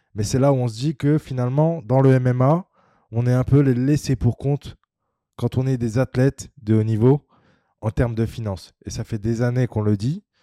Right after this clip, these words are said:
et c'est pas pour autant que ça a changé malgré le fait que le business se soit développé, que ce soit démocratisé dans pas mal de pays. En France, le M M A, ça se situe en termes de sport, disons-le, et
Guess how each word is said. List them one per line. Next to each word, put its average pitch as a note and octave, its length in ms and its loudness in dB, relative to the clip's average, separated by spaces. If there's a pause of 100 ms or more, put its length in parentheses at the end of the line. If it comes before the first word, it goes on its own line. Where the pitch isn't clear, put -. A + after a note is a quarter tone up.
(600)
et - 60 -6
c'est - 140 -6
pas D#3 200 -2
pour C3+ 160 0
autant C#3+ 240 0
que - 80 -12
ça C#3+ 100 2
a C3+ 60 0
changé C3+ 260 0
malgré C#3 560 0
le C#3 140 0
fait E3 360 -2
que - 60 -8
le C3 80 2
business B2+ 560 -4
se B2 140 -8
soit B2+ 180 -2
développé, B2+ 640 2 (500)
que - 60 -20
ce B2 140 -2
soit A#2+ 200 -2
démocratisé C3+ 800 -2
dans B2 120 -2
pas B2 140 0
mal B2 160 -2
de A#2 120 0
pays. C#3+ 320 0 (480)
En A#2 100 -6
France, - 400 -6
le B2+ 100 0
M B2 140 -4
M C3 160 -2
A, C3 140 -2
ça - 180 -8
se - 80 -14
situe A#2+ 500 -8 (540)
en G#2+ 80 -6
termes C3+ 280 0
de A#2+ 120 4
sport, B2 320 2
disons-le, C3+ 760 4
et G2 420 -6